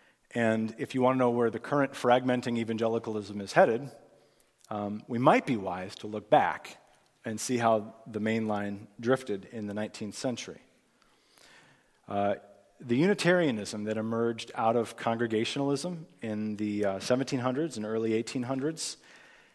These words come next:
is only one part of the story of American liberal theology, and it's not the most impactful. In other words, it's not Unitarian thinking that has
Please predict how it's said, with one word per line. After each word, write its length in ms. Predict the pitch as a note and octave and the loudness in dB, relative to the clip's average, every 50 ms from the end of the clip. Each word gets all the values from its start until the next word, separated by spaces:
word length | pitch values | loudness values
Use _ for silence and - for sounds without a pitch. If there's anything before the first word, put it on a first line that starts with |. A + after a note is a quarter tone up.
| _ | _
is 160 | - C3+ A#2 C3 | 2 2 4 4
only 200 | C#3 C#3 C3+ C3 | 4 4 4 4
one 220 | B2+ C3+ D3+ D#3+ | 4 4 2 2
part 220 | - - C#3+ C#3 | 2 2 2 2
of 60 | A#2+ A#2+ | 2 -2
the 40 | |
story 300 | A2+ - - C3 A#2+ A2 | -6 -2 0 0 2 2
of 80 | G#2+ G#2 | 0 0
American 380 | G#2+ A2 A2 G#2+ - - A2+ G#2+ | -2 -2 -2 -4 -4 -4 -6 -6
liberal 200 | G#2 G2 A2 G#2 | -4 -4 -6 -4
theology, 480 | - A#2 A2 G#2+ G#2+ G#2+ G#2 G#2+ G#2 - | -2 0 2 2 2 2 0 -6 -8 -6
and 100 | A#2 A#2+ | -2 -2
it's 180 | C#3+ - - - | -2 -4 -2 0
not 200 | A#2 B2 - - | 0 0 0 0
the 60 | A2 | -4
most 260 | G#2 G2 G2 - - | -6 -6 -8 -10 -12
impactful. 680 | - G#2 G2+ - - A#2 C3 - - - - A#2+ G#2+ - - _ _ | -12 -10 -8 -2 0 0 0 0 -2 -12 -16 -16 -18 -18 -20 _ _
In 100 | A#2 A#2 | 0 2
other 140 | B2 C3 C3 | 4 4 4
words, 280 | B2 A#2 A2 - - - | 2 2 -2 -4 -6 -8
it's 160 | C3+ - - | -8 -4 2
not 220 | D3+ D3 D3+ - C3 | 2 4 4 2 -4
Unitarian 760 | A#2+ A#2+ C#3 C3+ A#2+ - - B2+ C3+ C3+ A#2+ A2+ G#2+ G#2 | -2 0 0 0 0 0 -2 -2 0 0 0 0 -2 -4
thinking 520 | G2 - - B2+ C3 - F#2+ F2+ F2 F2+ - _ - - - - - - _ _ | -6 -4 -4 -4 -4 -4 -8 -10 -12 -14 -18 _ -20 -20 -20 -20 -20 -20 _ _
that 140 | A#2+ A2+ A2 | 4 4 4
has 380 | A#2 A2+ G#2+ G2 - - - | 4 0 -2 -2 -4 -8 -10